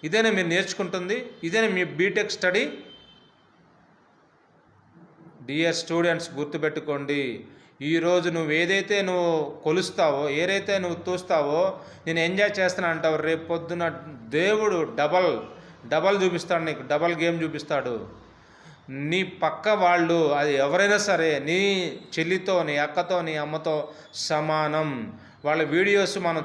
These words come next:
చూడాల్సిన అవసరం లేదు, వాళ్ళ ఫొటోస్ మనం చూడాల్సిన అవసరం లేదు, అవసరమే లేదు. ఎంజాయ్ చేయాలా? దేనికి ఎంజాయ్ చేయాలిరా? దేనికి ఎంజాయ్ చేయాలి? ఎంజాయ్ చేస్తున్నారా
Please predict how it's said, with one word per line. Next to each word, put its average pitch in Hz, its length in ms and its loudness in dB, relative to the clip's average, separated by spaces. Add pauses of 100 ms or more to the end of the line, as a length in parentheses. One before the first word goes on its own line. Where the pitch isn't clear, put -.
చూడాల్సిన 185 340 2
అవసరం 165 380 -2
లేదు, 147 280 -2
వాళ్ళ 147 180 -2
ఫొటోస్ 165 400 -4
మనం 151 240 -6
చూడాల్సిన 151 300 -2
అవసరం 135 240 -10
లేదు, 135 280 -4 (480)
అవసరమే 175 500 2
లేదు. 151 640 2 (800)
ఎంజాయ్ 185 520 2
చేయాలా? 120 580 2
దేనికి 180 320 0
ఎంజాయ్ 175 260 0
చేయాలిరా? 135 580 -2 (640)
దేనికి 170 280 -2
ఎంజాయ్ 180 280 -2
చేయాలి? 180 340 0 (580)
ఎంజాయ్ 180 320 -2
చేస్తున్నారా 143 500 -2